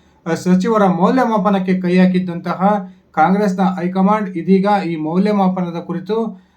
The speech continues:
ಒಂದು ರಿಪೋರ್ಟ್ ಕಾರ್ಡ್ ಅನ್ನ ರಾಜ್ಯದ ಕಾಂಗ್ರೆಸ್ ಉಸ್ತುವಾರಿಯಾಗಿರ್ತಕ್ಕಂಥ ರಣದೀಪ್ ಸಿಂಗ್ ಸುರ್ಜೇವಾಲಾ ಅವರು ಮೊನ್ನೆ ಸಿ ಎಲ್ ಪಿ ಮೀಟಿಂಗಿನ ನಂತರ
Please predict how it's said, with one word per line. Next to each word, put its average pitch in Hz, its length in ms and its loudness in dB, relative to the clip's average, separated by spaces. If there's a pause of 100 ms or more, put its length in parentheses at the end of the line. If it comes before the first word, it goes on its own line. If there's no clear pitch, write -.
(140)
ಒಂದು 170 300 4
ರಿಪೋರ್ಟ್ 190 440 -2
ಕಾರ್ಡ್ 208 180 2
ಅನ್ನ 185 160 8 (1160)
ರಾಜ್ಯದ 185 340 2
ಕಾಂಗ್ರೆಸ್ 185 540 0
ಉಸ್ತುವಾರಿಯಾಗಿರ್ತಕ್ಕಂಥ 185 960 0
ರಣದೀಪ್ 185 540 0
ಸಿಂಗ್ 185 220 -2
ಸುರ್ಜೇವಾಲಾ 190 560 0
ಅವರು 180 240 4
ಮೊನ್ನೆ 170 360 0
ಸಿ 180 180 0
ಎಲ್ 208 220 0
ಪಿ 202 60 -2
ಮೀಟಿಂಗಿನ 190 520 2
ನಂತರ 180 380 2